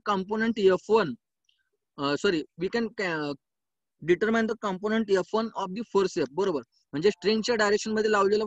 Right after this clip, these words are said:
फोर्स F चा component F one, which acts in the horizontal direc-, direction by means of trigonometry, म्हणजे त्रिकोणमितीच्या सहाय्याने आपण काढता येतं आपल्याला. मग formula आपल्याला माहिती आहे परत, W is equal to F one into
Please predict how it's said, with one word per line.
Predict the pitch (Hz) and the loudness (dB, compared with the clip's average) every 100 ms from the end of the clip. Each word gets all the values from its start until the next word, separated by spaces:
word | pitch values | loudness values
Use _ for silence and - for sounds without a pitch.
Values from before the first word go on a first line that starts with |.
| - | -2
फोर्स | 208 214 196 | 0 0 0
F | 196 - | -2 -4
चा | 220 | -6
component | 196 185 202 208 196 | -4 -2 -2 0 0
F | 175 - 208 | 0 2 2
one, | 135 - _ _ _ - | 2 -8 _ _ _ -4
which | 208 214 208 | -2 0 0
acts | 202 220 | 0 -2
in | 208 | -2
the | 190 | 0
horizontal | 180 190 208 196 208 | 2 2 2 2 0
direc-, | 196 180 170 - 170 | 2 0 -2 -4 0
direction | 170 180 - 175 - _ _ _ _ - | 0 0 -4 -10 -14 _ _ _ _ 0
by | 180 196 | 2 2
means | 208 202 220 | 0 0 0
of | 285 _ _ _ - | 0 _ _ _ -8
trigonometry, | 190 208 208 190 151 | -2 0 0 -2 -4
म्हणजे | 156 180 185 | -4 -6 -4
त्रिकोणमितीच्या | 180 220 220 214 208 | -4 0 -2 -2 -6
सहाय्याने | 208 196 202 | -4 -2 -2
आपण | 190 202 190 | -4 -6 -4
काढता | 185 - | -4 -2
येतं | 185 175 | -2 -2
आपल्याला. | 160 165 180 240 _ _ _ _ _ | -4 -2 -4 -6 _ _ _ _ _
मग | 165 196 - _ _ - | -8 -8 -10 _ _ 0
formula | 175 180 226 | 0 2 2
आपल्याला | 226 214 220 | 2 2 2
माहिती | 202 190 | 0 -2
आहे | 190 | -4
परत, | 190 185 170 | -4 -4 -4
W | 170 208 | 0 0
is | 196 | 0
equal | - 190 | -2 0
to | 208 185 170 | 2 2 0
F | - 208 | -2 -2
one | 233 - 214 | -2 -4 -2
into | 220 240 | -2 2